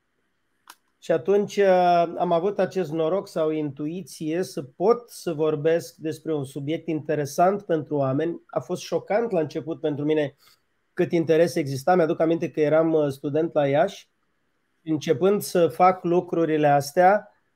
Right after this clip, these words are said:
m-am trezit la un moment dat că, uh, le fac pentru mine și, discutând cu prieteni, sunt tot felul de oameni interesați de așa ceva. Și fiind oameni interesați,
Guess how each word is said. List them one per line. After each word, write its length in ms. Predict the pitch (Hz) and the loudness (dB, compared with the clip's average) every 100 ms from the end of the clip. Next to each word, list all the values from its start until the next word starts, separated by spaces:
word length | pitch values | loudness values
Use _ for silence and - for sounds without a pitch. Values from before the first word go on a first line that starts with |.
| - | -2
m-am 220 | 175 175 | 2 2
trezit 420 | 190 180 156 214 | 2 0 0 4
la 120 | 214 | 8
un 100 | 190 | 8
moment 340 | 190 190 180 170 | 8 6 4 4
dat 280 | 180 190 - | 4 2 0
că, 500 | 190 180 180 175 - _ _ _ _ _ _ - | 4 6 6 2 -4 _ _ _ _ _ _ -6
uh, 540 | 170 170 165 165 160 - _ _ | 0 2 2 0 -4 -10 _ _
le 160 | 190 | -2
fac 260 | 185 202 196 | 2 2 2
pentru 300 | 214 196 190 | 0 0 0
mine 640 | 185 170 151 143 170 254 - _ _ _ _ _ _ _ _ _ _ | 0 0 0 0 -2 -4 -10 _ _ _ _ _ _ _ _ _ _
și, 160 | 131 196 | -12 -6
discutând 480 | 175 - 185 220 233 | -4 -4 -2 0 0
cu 120 | 226 | -2
prieteni, 480 | 180 196 202 233 240 | 0 2 4 4 2
sunt 360 | - 226 202 | -2 -4 -2
tot 160 | - 233 | 0 2
felul 200 | 240 226 | 4 4
de 60 | 214 | 4
oameni 280 | 220 220 | 4 4
interesați 580 | 208 202 196 190 220 208 | 0 0 0 0 2 2
de 80 | 202 | 2
așa 220 | 202 202 | 0 -2
ceva. 320 | 196 202 170 | -2 -2 0
Și 200 | 131 147 | -2 -6
fiind 320 | 139 180 202 185 | -8 -2 0 2
oameni 320 | 185 180 170 | 2 2 0
interesați, 800 | 147 160 147 135 202 240 - | 0 -2 -2 0 0 0 -4